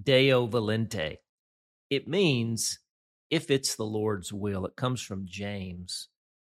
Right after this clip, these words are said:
when he writes, you know, "Don't say, you know, 'This next year I'll go to this city and do this thing and that thing and the other.'" He said, "Don't say that. Say,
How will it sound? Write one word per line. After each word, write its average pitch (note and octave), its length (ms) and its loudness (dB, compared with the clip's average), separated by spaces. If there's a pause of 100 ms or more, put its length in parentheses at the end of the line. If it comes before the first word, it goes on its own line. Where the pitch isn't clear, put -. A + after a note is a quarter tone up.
(540)
when G#2+ 480 -4
he G#2 220 -2
writes, F#2+ 520 0
you G#2 80 -2
know, F#2+ 180 -2
"Don't A#2 280 0
say, - 460 0
you A#2 280 -2
know, A#2 220 -2
'This A#2 340 -6
next C3+ 380 -4
year C#3 260 0
I'll B2 220 2
go B2 180 0
to A#2 100 -2
this A#2+ 320 -2
city B2+ 360 0
and G2 160 -4
do A#2 140 -2
this A#2 260 -2
thing B2 240 -2
and A2 100 -2
that A#2 220 -2
thing A#2+ 180 0
and G#2 100 0
the G2+ 160 0
other.'" A2+ 280 0
He G#2 100 -6
said, G2+ 260 -4
"Don't C#3+ 200 -2
say D#3+ 340 0
that. E2 340 -2 (220)
Say, C#3 520 4